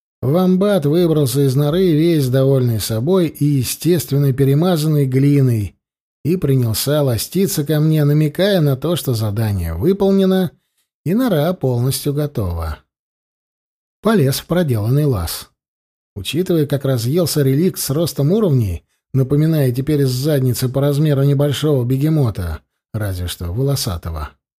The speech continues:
Нора получилась на славу, я мог передвигаться по ней в полный рост. Несколько смущало, конечно, что она была вырыта в очень плохом грунте. Глина в этом плане — вещь опасная.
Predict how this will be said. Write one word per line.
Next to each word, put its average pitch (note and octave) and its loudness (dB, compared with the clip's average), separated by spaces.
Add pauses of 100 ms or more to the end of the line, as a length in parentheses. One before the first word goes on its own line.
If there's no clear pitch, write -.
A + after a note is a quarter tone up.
(640)
Нора F#3 2
получилась C#3 0
на C3 2
славу, A2 -2
я F#3+ 0
мог E3 0
передвигаться C#3+ 0
по B2+ -2
ней C#3+ 2
в - -10
полный B2+ 0
рост. A2+ -4 (1040)
Несколько C#3 2
смущало, C3 0
конечно, C3 0
что C3+ -2
она C#3+ 0
была C#3 0
вырыта C#3+ 2
в C#3 2
очень C#3 2
плохом C#3+ 0
грунте. D3+ 0 (580)
Глина C#3+ 2
в C3+ 2
этом C#3 0
плане — C#3 2
вещь C#3+ 0
опасная. G2+ -2